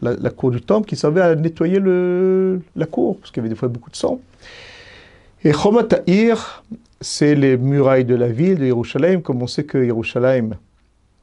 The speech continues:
elle a une goucha particulière, puisqu'on peut manger tous les sacrifices de Kodesh Kalim à l'intérieur de, des murailles, donc, ou bien Maaser Sheni, la deuxième dîme, donc on a besoin,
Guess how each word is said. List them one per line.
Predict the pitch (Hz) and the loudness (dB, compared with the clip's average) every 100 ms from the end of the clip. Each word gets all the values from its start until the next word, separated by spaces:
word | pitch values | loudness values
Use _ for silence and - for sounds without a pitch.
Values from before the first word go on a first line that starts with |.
| _ _ _ - - | _ _ _ -12 -2
elle | 127 | 0
a | |
une | 123 | 0
goucha | 120 - | -4 -6
particulière, | 123 113 - - 151 202 196 | -6 -6 -12 -8 -2 -2 -2
puisqu'on | - - 127 | -12 -12 -8
peut | 135 | -4
manger | 127 131 135 | -4 -2 -4
tous | 131 | -4
les | 135 | -6
sacrifices | 131 - - 135 117 | -6 -10 -8 -6 -6
de | |
Kodesh | 117 113 110 - | -4 -6 -6 -6
Kalim | 120 123 113 | -2 0 -2
à | |
l'intérieur | 104 113 | -2 -2
de, | 110 113 | -2 -4
des | 127 123 | -2 0
murailles, | 123 117 113 | 2 2 0
donc, | 113 117 - - - - | -2 -4 -8 -20 -12 -4
ou | |
bien | 120 120 | 0 2
Maaser | 120 110 123 | 2 0 -4
Sheni, | - 127 | -6 -4
la | 120 | -2
deuxième | 117 113 113 | 0 -2 -2
dîme, | 123 135 | 0 0
donc | 117 113 127 | 0 -2 -2
on | |
a | 123 | -2
besoin, | 117 131 127 | 0 0 -2